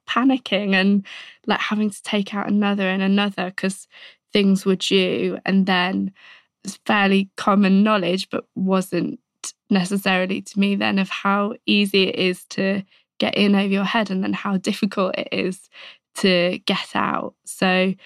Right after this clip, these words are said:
most of this was going on completely behind closed doors. And I actually wasn't even really adding up the numbers myself by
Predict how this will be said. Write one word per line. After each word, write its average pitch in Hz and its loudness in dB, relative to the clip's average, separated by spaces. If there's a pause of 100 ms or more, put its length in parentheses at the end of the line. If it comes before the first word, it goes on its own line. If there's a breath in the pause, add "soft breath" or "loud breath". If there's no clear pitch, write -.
(280 loud breath)
most 220 4
of 208 0
this 196 -2
was 190 -4
going 180 0
on 196 -4
completely 196 -2
behind 190 -8
closed 185 -8
doors. 190 -2
And 190 0
I 202 2
actually 196 0
wasn't 180 -2
even 185 -4
really 185 -2 (680 soft breath)
adding 180 0
up - -8
the 190 0
numbers 185 -2
myself 175 -4
by 180 -2